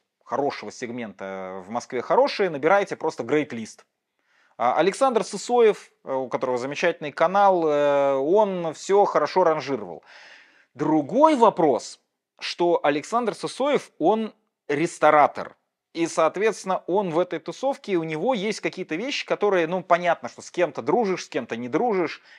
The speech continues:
И этот, э, рейтинг, он хороший, но не всегда объективный. Но хороший. Поэтому другого у нас пока нет. А, в чем хорош был гид Мишлен? То, что это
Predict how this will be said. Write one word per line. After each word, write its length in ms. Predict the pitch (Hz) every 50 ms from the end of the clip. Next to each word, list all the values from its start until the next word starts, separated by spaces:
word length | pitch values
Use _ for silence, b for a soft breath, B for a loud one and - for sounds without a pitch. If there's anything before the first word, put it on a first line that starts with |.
| b _
И 120 | 156 170
этот, 380 | 190 196 175 185 175 180 - _ _
э, 580 | - 160 151 151 151 151 151 151 156 156 151 151 -
рейтинг, 500 | - 156 170 233 220 - - 165 151 -
он 240 | - 202 185 151 113
хороший, 680 | - - 160 175 214 294 330 302 - - 143 113 95 - _ _ _ _ _ _
но 200 | - 139 202 247
не 100 | 311 311
всегда 360 | - - 277 226 180 180 202
объективный. 680 | 220 214 214 233 214 - - 175 127 101 95 87 - _ _ _ _ _ _ _ _ _ _ _ _
Но 180 | 120 151 233
хороший. 600 | 254 - 285 262 226 185 - - - 95 85 - _ _ _ _ _
Поэтому 480 | - 123 135 139 - 156 156 151 127 113
другого 380 | 107 151 156 151 185 269 285
у 100 | 262 220
нас 160 | 190 208 214
пока 240 | - - 226 - 185
нет. 240 | 180 160 120 95 - _ _ _ B B B B B B B B B
А, 340 | - 127 127 131 123 110
в 60 | 117 -
чем 240 | - - 233 254
хорош 340 | 233 - 202 202 233 233 175
был 160 | 151 180 202 165
гид 240 | 135 170 226 - -
Мишлен? 500 | 151 156 - - 208 240 294 320 330 311 _ _ _ _ _ _ _ _ _ _ _ _ _
То, 120 | - 185 180
что 340 | - - 190 180 165 - - _
это 640 | - 185 202 196 - _ 196 180 175 175 170 -